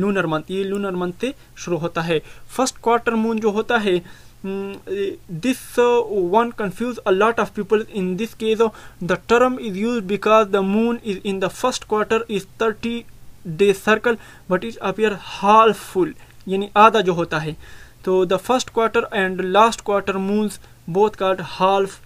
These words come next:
moons। So happenly when the moon is on ninety degree with respective, uh, respect to the earth and sun, we strong exactly the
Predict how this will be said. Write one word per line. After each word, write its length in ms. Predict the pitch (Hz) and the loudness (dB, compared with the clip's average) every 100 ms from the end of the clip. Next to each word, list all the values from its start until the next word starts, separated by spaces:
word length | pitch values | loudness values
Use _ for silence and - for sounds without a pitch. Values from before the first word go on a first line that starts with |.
| - | -8
moons। 260 | 165 175 151 - - - - - - - - - - - - - | -2 0 -2 -6 -18 -20 -20 -20 -20 -20 -20 -20 -20 -20 -20 -10
So 300 | 185 175 180 160 | -4 -2 -2 -2
happenly 480 | 214 262 247 254 262 - 202 175 | -2 -2 0 -2 -2 -4 -6 2
when 360 | 214 240 240 240 - - - - | 2 2 -2 -8 -12 -20 -20 -6
the 120 | 185 185 | -2 0
moon 400 | 196 233 254 247 220 | 2 2 0 -2 -6
is 100 | 196 | -4
on 380 | 214 202 190 190 | 0 0 0 0
ninety 320 | 226 240 254 | 0 0 -2
degree 380 | 208 226 240 226 - - - | -4 -4 -4 -4 -8 -20 -8
with 200 | 185 180 | -2 -2
respective, 680 | 170 - 220 - - 233 240 | -2 0 0 0 -10 -8 -4
uh, 600 | 220 233 - 208 196 185 | -2 -2 -2 -2 0 -2
respect 540 | 175 - 226 - - 220 | -4 0 0 0 -10 -2
to 60 | |
the 120 | 202 - - | 0 0 0
earth 420 | 202 233 - 233 220 | 2 2 0 -2 -2
and 200 | 190 - | -6 -2
sun, 300 | 208 226 240 - - - 196 | -2 -2 -6 -8 -20 -16 -10
we 320 | 180 226 254 | -6 -4 -4
strong 460 | - - 226 226 | -6 -2 -2 -2
exactly 760 | 233 220 180 214 - 220 226 214 | -6 -10 0 0 0 -8 -4 2
the 100 | 208 | 2